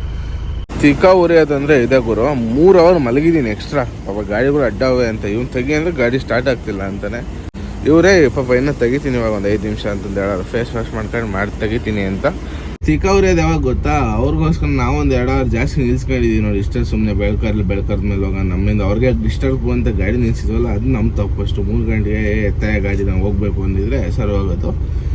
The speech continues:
ಎಷ್ಟು ದುರಂಕಾರ ಅಂದ್ರೆ ಒಬ್ರಿಗಿಂತ ಒಬ್ರು ಗಾಡಿನೇ ತೆಗಿತಾ ಇಲ್ಲ. ನೋಡಿ ಟೈಮ್ ನೋಡಿ ಎಷ್ಟಾಯ್ತಂತ,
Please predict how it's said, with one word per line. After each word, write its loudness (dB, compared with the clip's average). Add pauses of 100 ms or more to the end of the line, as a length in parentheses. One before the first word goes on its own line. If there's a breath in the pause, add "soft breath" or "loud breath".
(220 loud breath)
ಎಷ್ಟು -2
ದುರಂಕಾರ 4
ಅಂದ್ರೆ 2
ಒಬ್ರಿಗಿಂತ 0
ಒಬ್ರು -2
ಗಾಡಿನೇ 4
ತೆಗಿತಾ -2
ಇಲ್ಲ. -4 (1600 loud breath)
ನೋಡಿ -4
ಟೈಮ್ 4
ನೋಡಿ 2
ಎಷ್ಟಾಯ್ತಂತ, -2